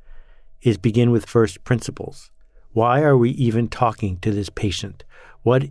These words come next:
is the purpose of this consultation? Why is there a clinic here? What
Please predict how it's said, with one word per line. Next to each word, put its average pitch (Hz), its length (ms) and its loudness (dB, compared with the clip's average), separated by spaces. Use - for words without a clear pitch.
is 127 240 2
the 123 160 2
purpose - 640 -2
of 110 160 -2
this 113 200 0
consultation? 104 880 -4
Why 123 320 2
is 123 320 0
there 120 200 4
a 120 140 -2
clinic - 600 0
here? - 440 -4
What 143 260 2